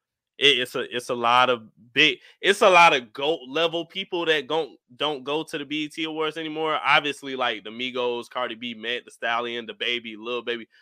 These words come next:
A lot of the new artists are going, but a lot of the O G people that you would expect to, like, be there, like, the greats that we look at, they don't go anymore. And it's just, it's weird, because I feel like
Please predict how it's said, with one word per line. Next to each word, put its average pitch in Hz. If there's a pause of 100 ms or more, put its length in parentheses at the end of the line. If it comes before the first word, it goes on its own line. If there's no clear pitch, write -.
(120)
A 127
lot 165
of 156
the 135
new 143
artists 170
are 180
going, 180
but 135
a 120
lot 196
of 185
the 139 (100)
O 170
G 156
people 208 (280)
that 127
you 147
would 156
expect 131
to, 139
like, 120 (280)
be 131
there, 143
like, 120
the 110
greats 117
that 143
we 151
look 156
at, 165 (280)
they 147
don't 139
go 139
anymore. 104
And 110
it's 127
just, 123 (260)
it's 139
weird, 127
because 127
I 139
feel 151
like 135